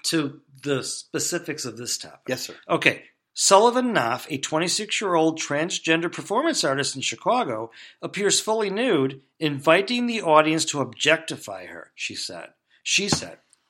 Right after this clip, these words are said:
Speaker 1: "It's supposed to be ironic." Again,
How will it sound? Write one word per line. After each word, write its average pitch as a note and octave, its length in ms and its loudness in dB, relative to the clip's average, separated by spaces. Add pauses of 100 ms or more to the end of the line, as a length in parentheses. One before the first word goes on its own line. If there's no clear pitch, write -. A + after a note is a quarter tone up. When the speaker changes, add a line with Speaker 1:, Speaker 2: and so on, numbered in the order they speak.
(560)
Speaker 1:
"It's D#3+ 160 0
supposed F#3+ 380 2
to F#3+ 60 -4
be F3 160 2
ironic." D3+ 720 2 (680)
Again, E3 520 4